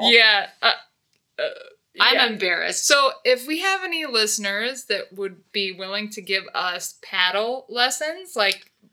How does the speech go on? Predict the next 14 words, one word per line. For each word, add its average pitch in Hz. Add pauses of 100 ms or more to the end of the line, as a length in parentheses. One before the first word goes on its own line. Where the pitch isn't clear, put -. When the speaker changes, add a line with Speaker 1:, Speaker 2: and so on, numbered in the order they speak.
(160)
Speaker 1:
like 170
Speaker 2:
We 240
will 302
Speaker 1:
whitewater 254
Speaker 2:
come 294
to 294
you. 285
Speaker 1:
paddling, 339 (160)
Speaker 2:
We 202
will 202
come 196
Speaker 1:
or, 196
Speaker 2:
to 185
you. -